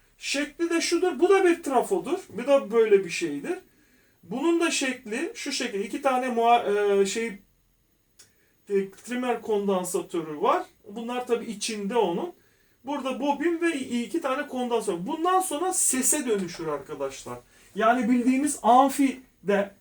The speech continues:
ye koyup, e, di-, diyebileceğimiz bir sese dönüşür. Ton kontrol de bu, e, dediğimiz arttırıp azalttığımız, sesi arttırıp azalttığımız kısımdır.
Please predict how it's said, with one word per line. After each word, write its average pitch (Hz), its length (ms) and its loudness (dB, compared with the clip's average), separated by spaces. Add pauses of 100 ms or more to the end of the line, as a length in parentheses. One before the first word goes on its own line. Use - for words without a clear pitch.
(160)
ye 202 320 2
koyup, 320 400 6 (320)
e, 190 60 -4
di-, 196 540 2
diyebileceğimiz 220 920 4
bir 233 60 -6
sese 226 420 0
dönüşür. 147 400 -4 (800)
Ton 370 240 4
kontrol 392 560 8
de 269 140 4 (460)
bu, 311 380 4 (480)
e, 214 60 -4
dediğimiz 269 920 -2 (460)
arttırıp 254 680 2
azalttığımız, 240 640 0
sesi 240 300 -6
arttırıp 226 560 0
azalttığımız 226 760 -2
kısımdır. 190 460 -8